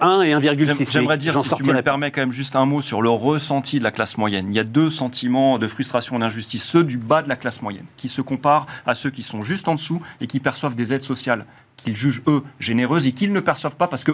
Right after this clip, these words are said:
Speaker 2: eux se lèvent tous les matins pour aller travailler,
Speaker 1: Ouais.
Speaker 2: pour aller gagner le smic. Donc, eux, c'est un sentiment d'injustice et de frustration très fort.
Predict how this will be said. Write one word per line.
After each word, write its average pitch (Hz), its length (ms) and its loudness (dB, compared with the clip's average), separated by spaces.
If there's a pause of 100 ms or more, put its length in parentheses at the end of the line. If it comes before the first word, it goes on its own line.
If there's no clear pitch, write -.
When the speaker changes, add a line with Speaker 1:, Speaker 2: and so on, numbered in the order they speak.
Speaker 2:
eux 170 60 6
se 170 140 0
lèvent 131 140 -2
tous 135 100 0
les 127 100 0
matins 123 240 -2
pour 117 160 -2
aller 117 80 0
travailler, 123 400 0
Speaker 1:
Ouais. - 60 -8 (200)
Speaker 2:
pour 120 160 4
aller 120 120 2
gagner 117 180 -2
le 101 60 -6
smic. - 260 -8
Donc, 131 180 0
eux, 170 40 6
c'est - 120 2
un 139 60 2
sentiment 131 400 -4
d'injustice 117 540 -6
et 110 40 -6
de - 60 -12
frustration 113 460 -8
très 107 160 -6
fort. - 180 -16